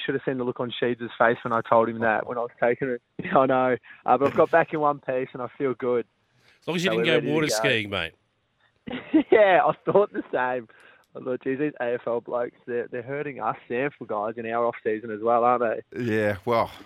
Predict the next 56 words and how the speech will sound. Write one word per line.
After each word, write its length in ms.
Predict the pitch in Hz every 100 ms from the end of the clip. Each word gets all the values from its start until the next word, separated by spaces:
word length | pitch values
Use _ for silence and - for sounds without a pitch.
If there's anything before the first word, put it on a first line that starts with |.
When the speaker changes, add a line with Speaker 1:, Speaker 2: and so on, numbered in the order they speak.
| 107
Speaker 3:
oh, 80 |
mate, 260 | 104 101 98
a 120 | 104
long 200 | 104 113
story 280 | 98 104 92
short, 340 | - 113 104
I 160 | 107 143
actually 220 | 160 104
did 100 | 85
some 120 | -
water 220 | 87 90 90
skiing 260 | - 87
back 200 | 87 90
in 60 | 92
the 60 |
day, 240 | 90 107 110
right 220 | 101 113
in 80 | 101
the 80 | 95
prime 380 | - 120 104 101
age 220 | 98 92
of 100 | 85
twenty-five, 580 | - 101 - 104 123 98
and 120 | 90
then 240 | 92 92 - _ _ _ _
bang, 640 | 87 85 101 117 98 82
three 320 | 80 - 110 104
groins 440 | 98 107 101 85
ripped 240 | 85 104
off 160 | 107 -
the 80 | 87
bone. 360 | 95 101 90
So, 360 | 90 95 90 90 _ _ _ _ -
yeah, 160 | 87
if 240 | 82 80 -
you're 140 | 131
gonna 100 | 165
Speaker 1:
Ooh. 60 | 190
Speaker 3:
snowboard, 480 | 139 135 127 143 123
if 100 | 104
you're 100 | 113
gonna 140 | 98
water 200 | 101 101
ski, 420 | - 101 98 143 -
you 120 | - 98
need 180 | 113 117
to 80 |
know 120 | 113 101
what 80 |
you're 80 | 92
doing. 260 | 95 90 85
I, 160 | 117 131
I'm 100 | 135
assuming 400 | - 160 156 139
you're 280 | 120 110
a, 60 | 98